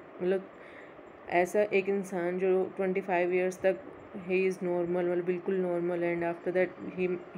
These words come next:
he or she met an accident और he or she got, अ, get paralyzed, मतलब ऐसा कुछ हो जाए कि जैसे आप क्या हैं, एकदम normal हैं, कभी कोई accident अगर, मतलब वैसे एक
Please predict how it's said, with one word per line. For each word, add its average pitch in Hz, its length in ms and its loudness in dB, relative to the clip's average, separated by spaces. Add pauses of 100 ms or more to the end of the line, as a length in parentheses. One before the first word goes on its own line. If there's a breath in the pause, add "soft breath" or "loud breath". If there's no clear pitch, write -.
he 185 120 4
or 185 200 4
she 185 180 0
met 175 160 -2
an 180 220 0
accident 190 360 -2 (600 loud breath)
और 165 320 0 (480)
he 185 180 4
or 185 100 8
she 180 180 -2
got, 175 220 4 (240)
अ, 160 240 0
get 165 200 2 (300)
paralyzed, 165 560 2 (200)
मतलब 170 120 2
ऐसा 175 240 2
कुछ 185 220 0
हो 185 80 2
जाए 175 140 2
कि 180 240 -2 (520 loud breath)
जैसे 185 300 0 (580)
आप 180 280 2
क्या 185 160 2
हैं, 190 180 -2
एकदम 190 200 0
normal 185 520 2
हैं, 180 360 0
कभी 175 260 -4
कोई 180 260 4
accident 185 440 0 (240)
अगर, 175 200 -4 (800)
मतलब 185 280 -2 (280)
वैसे 185 320 4
एक 202 80 0